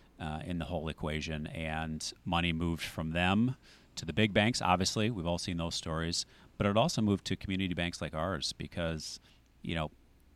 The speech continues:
some of our clients could call the C E O or can call me, the Chief Wealth Management Officer, and just have a conversation about that. You can't do that at some other insti-,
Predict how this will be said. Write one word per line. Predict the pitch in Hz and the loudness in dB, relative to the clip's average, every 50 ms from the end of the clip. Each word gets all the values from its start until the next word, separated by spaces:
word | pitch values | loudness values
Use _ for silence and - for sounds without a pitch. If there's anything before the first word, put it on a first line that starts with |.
| - - | -20 -16
some | - - - 90 | -10 -8 -6 -2
of | 85 | 2
our | 92 92 92 | 2 2 2
clients | - - 90 82 87 95 104 104 - - - - - - _ - | 0 0 0 2 2 2 2 0 -2 -6 -10 -12 -14 -18 _ -10
could | - 87 - | -10 -10 -6
call | - - 95 92 92 | -2 0 2 2 2
the | - 92 | 0 -4
C | - - - - - | -6 -4 -6 -6 -6
E | 85 82 82 | -4 -4 -2
O | 92 92 73 71 - - | -2 -4 -4 -8 -10 -12
or | - 80 | -12 -10
can | - - 92 | -8 -8 -10
call | - - 98 95 92 90 92 - - - - | -4 -2 0 2 2 2 0 -4 -8 -10 -6
me, | 82 87 90 | -4 -2 -2
the | 87 82 | -2 -2
Chief | - - 95 - - | -4 -4 -6 -4 -2
Wealth | 87 82 82 87 90 85 - - | -2 -2 -2 -4 -6 -8 -6 -4
Management | 90 90 92 90 87 82 | -2 -2 -2 -2 -2 -4
Officer, | 76 71 71 - - - - 85 | -4 -4 -4 -6 -8 -8 -6 -4
and | 80 85 | -4 -2
just | 90 98 - | -2 0 0
have | 113 104 - | 0 0 0
a | |
conversation | - 107 98 90 87 - - 87 87 - - | -2 -2 -2 -2 -2 -4 -4 -4 -4 -4 -4
about | 71 73 71 - | -4 -4 -4 -4
that. | 80 73 71 - - - - - - - - - - - | -4 -6 -6 -8 -14 -20 -20 -20 -20 -20 -20 -20 -10 -6
You | 107 95 | -6 -4
can't | - - 113 113 - - | -2 0 0 0 0 0
do | 90 104 104 | 0 0 0
that | 95 85 80 78 82 - - - - - | 2 2 2 0 0 -2 -6 -12 -8 -6
at | 95 85 82 - | -6 -6 -4 -4
some | - - 95 82 | -4 -4 -2 -2
other | 80 78 82 80 | -2 -2 -2 -2
insti-, | 80 - - 80 | -4 -4 -6 -8